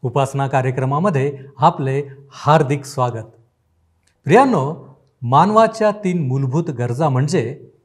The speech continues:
अन्न, वस्त्र आणि निवारा. एक वेळ वस्त्र आणि निवारा नसेल तर चालेल, पण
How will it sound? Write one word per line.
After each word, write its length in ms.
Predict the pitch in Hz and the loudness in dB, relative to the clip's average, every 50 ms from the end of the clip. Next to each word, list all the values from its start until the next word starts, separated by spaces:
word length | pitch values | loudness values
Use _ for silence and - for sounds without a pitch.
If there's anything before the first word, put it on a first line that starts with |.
| _ _ | _ _
अन्न, 340 | - 123 123 135 147 175 220 233 - - - - _ _ _ _ _ _ _ _ | -8 -4 0 2 2 2 0 -2 -6 -14 -20 -20 _ _ _ _ _ _ _ _
वस्त्र 520 | 107 110 123 156 - - - 147 131 147 190 - - - _ _ _ | 0 2 2 2 2 0 -4 -4 -2 -2 -4 -6 -10 -20 _ _ _
आणि 300 | 120 123 127 143 151 147 - - - _ _ | -6 -4 -4 -4 -4 -6 -10 -18 -20 _ _
निवारा. 600 | 127 127 131 143 135 117 98 - - - - _ _ _ _ _ _ _ _ _ _ _ _ _ _ _ _ _ | -2 2 4 4 4 4 0 -8 -12 -18 -20 _ _ _ _ _ _ _ _ _ _ _ _ _ _ _ _ _
एक 300 | 208 269 285 277 - 226 | 0 0 0 0 0 2
वेळ 220 | 208 170 160 202 | 6 6 6 4
वस्त्र 520 | 233 208 160 139 175 208 208 214 - 240 220 | 4 -2 0 0 0 0 0 -2 -2 0 0
आणि 180 | 220 208 202 | 2 2 0
निवारा 400 | 180 147 139 139 143 151 151 156 | 0 0 0 0 0 0 0 0
नसेल 520 | 139 127 131 127 - 202 185 160 160 165 - | -2 -2 -4 -2 0 0 0 0 -2 -4 -6
तर 100 | 135 123 | -6 -6
चालेल, 680 | - - - 120 127 156 170 135 101 82 - - - _ _ _ _ _ _ _ _ _ _ _ | -6 -4 -2 0 0 2 0 0 -2 -4 -14 -18 -20 _ _ _ _ _ _ _ _ _ _ _
पण 180 | - 123 117 | -8 -6 -6